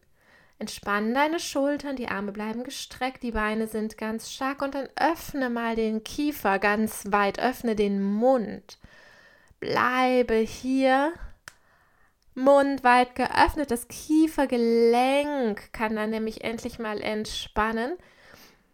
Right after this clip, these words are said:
Und jetzt schließt du den Mund ganz, ganz sanft, lass den Kiefer dabei ganz weich. Und schieb die Füße in den Boden, streck die Beine, streck die Arme noch mal länger nach oben.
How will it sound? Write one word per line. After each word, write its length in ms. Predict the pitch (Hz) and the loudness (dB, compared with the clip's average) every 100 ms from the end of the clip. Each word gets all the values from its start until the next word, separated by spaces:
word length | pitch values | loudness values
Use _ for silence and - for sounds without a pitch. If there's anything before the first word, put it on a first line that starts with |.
| _ _ _ - | _ _ _ -10
Und 120 | 294 | -2
jetzt 320 | 285 277 - | 0 -2 -6
schließt 560 | - 269 262 294 302 - | -4 -2 0 0 -2 -4
du 60 | 285 | 0
den 220 | 277 247 | 0 2
Mund 360 | 226 214 190 | 0 0 -2
ganz, 300 | 254 262 302 | -4 -4 -6
ganz 380 | - 320 311 - | -6 -6 -8 -8
sanft, 420 | 247 214 202 - | -2 -2 -2 -4
lass 140 | 254 - | -6 -4
den 180 | 359 349 | -6 -6
Kiefer 420 | - 269 - 277 | -4 -2 2 2
dabei 440 | 262 226 220 208 | 4 4 2 2
ganz 480 | 208 208 220 - - | 2 0 -2 -4 -8
weich. 840 | 196 196 196 214 226 - - - - _ _ _ _ _ _ _ _ _ _ _ _ _ _ _ _ _ - | -2 0 0 -4 -8 -16 -18 -20 -20 _ _ _ _ _ _ _ _ _ _ _ _ _ _ _ _ _ -2
Und 340 | 220 208 202 | 2 2 2
schieb 220 | - 214 | -4 -8
die 140 | - 226 | -6 -8
Füße 420 | - 330 330 294 | -2 -2 0 2
in 140 | 269 | 2
den 160 | 262 247 | 0 2
Boden, 260 | 254 254 254 | 4 4 2
streck 560 | - - - 247 247 | -8 -6 0 0 0
die 120 | 254 | -4
Beine, 340 | 220 226 226 233 | 0 0 0 -2
streck 260 | - 220 | -4 -8
die 180 | - - | -8 -2
Arme 440 | - 240 285 302 285 | 2 6 6 6 4
noch 160 | 262 | 2
mal 180 | 262 247 | 4 4
länger 460 | 254 262 302 330 320 | 4 4 4 2 2
nach 180 | 311 | 0
oben. 320 | - 269 262 | 2 2 0